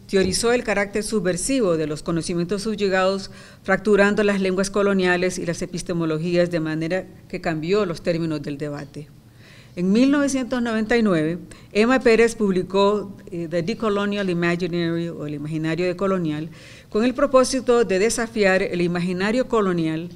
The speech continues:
que persistía en la historiografía nacionalista y patriarcal de los chicanos.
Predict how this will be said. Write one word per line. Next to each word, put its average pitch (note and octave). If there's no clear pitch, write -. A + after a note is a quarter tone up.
que G3
persistía A#3
en A3
la G3
historiografía F#3+
nacionalista F#3
y F3+
patriarcal F3+
de E3
los C#3+
chicanos. -